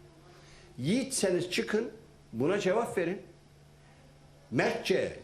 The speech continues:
delikanlıca çıkın H D P'ye deyin ki sizin yaptığınız iftiradır, attığınız iftiradır.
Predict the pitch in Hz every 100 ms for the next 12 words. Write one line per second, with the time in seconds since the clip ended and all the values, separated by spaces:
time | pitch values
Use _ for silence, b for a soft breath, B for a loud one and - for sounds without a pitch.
0 | - 143 185 180 190 208 185 147 - 202
1 | 202 180 180 190 190 190 185 240 - 165
2 | - 156 185 185 180 180 190 196 165 -
3 | 175 202 180 110 - 127 - 175 190 170
4 | - 170 196 202 -